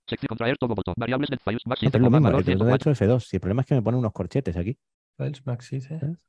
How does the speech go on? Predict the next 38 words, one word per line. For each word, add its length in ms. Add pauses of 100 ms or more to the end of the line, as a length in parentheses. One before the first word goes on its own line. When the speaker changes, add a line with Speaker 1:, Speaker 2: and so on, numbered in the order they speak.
(100)
Speaker 3:
Espera, 420
Speaker 2:
Sí. 240
Speaker 3:
espera 320
que 80
no 100
sé 120
dónde 160
estás, 280
a 60
ver, 140
un 140
momentito. 680
Speaker 1:
Oh. 80 (160)
Speaker 2:
Sí, 60
es 280
un, 180
es 80
Speaker 1:
File 120
Speaker 2:
un, 60
Speaker 1:
más 60
Speaker 2:
es 40
Speaker 1:
siete, 180
Speaker 2:
un 60
Speaker 1:
coma, 140
Speaker 2:
entero, 220
no 60
sé 80
cómo 80
le 60
pone 100
el 80
corchete. 320
Voy 60
a 20
intentar 220
cambiarlo 260
igualmente. 300
Speaker 1:
File 140